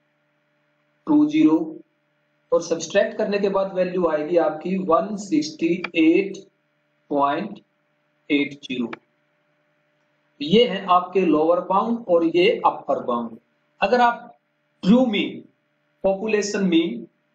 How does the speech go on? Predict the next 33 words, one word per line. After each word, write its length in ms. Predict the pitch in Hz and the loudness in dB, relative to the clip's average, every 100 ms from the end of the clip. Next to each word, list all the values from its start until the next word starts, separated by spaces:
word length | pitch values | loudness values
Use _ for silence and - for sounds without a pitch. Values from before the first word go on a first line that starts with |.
| - | -6
अगर 140 | 190 | 0
इनके 200 | 240 262 214 | 0 2 -2
बीच 260 | 190 233 226 | 0 0 2
में 80 | 233 | 2
लाई 240 | 202 185 | 2 0
करता 400 | 185 156 - 170 - | -4 -8 -2 0 0
है 160 | 117 - _ _ _ _ _ _ _ _ _ _ _ | -4 -16 _ _ _ _ _ _ _ _ _ _ _
तो 60 | 214 | 2
it 120 | 233 | 2
means 280 | 220 240 254 - | 4 2 0 0
कि 80 | 226 | 2
आपका 260 | 226 - | 2 -2
जो 100 | 233 233 | -2 -2
सैंपल 520 | - 190 190 233 208 | 0 -2 -2 -2 0
है 280 | 143 131 123 - | 2 2 2 -2
वो 160 | 185 196 214 220 - - _ _ _ _ _ _ _ _ _ - | 0 2 2 -2 -10 -20 _ _ _ _ _ _ _ _ _ -2
रिप्रेजेंट 680 | 190 190 226 214 220 226 - | -2 2 2 2 0 -2 -2
कर 100 | - | 0
रहा 240 | 143 135 | 2 0
है 100 | 170 | 2
आपकी 300 | 208 202 220 185 | 0 0 -4 -2
पॉपुलेशन 680 | 156 147 143 131 127 - 120 | -2 -2 -2 -2 -4 -10 -14
को, 240 | - 117 110 | -14 -16 -4
या 160 | 151 196 185 | 2 2 2
फिर 120 | 180 | -2
हम 160 | 165 | -2
डिफरेंट 360 | - 165 170 185 | 0 0 0 2
लैंग्वेज 420 | 170 170 165 156 | 0 2 0 -2
में 140 | 147 131 | -2 -2
कहें 400 | 127 120 160 - | -2 -2 -6 -8
कि 720 | - _ _ _ _ - 214 | -12 _ _ _ _ -4 0
अगर 260 | 220 208 233 | 2 2 0
हम 180 | 196 | -2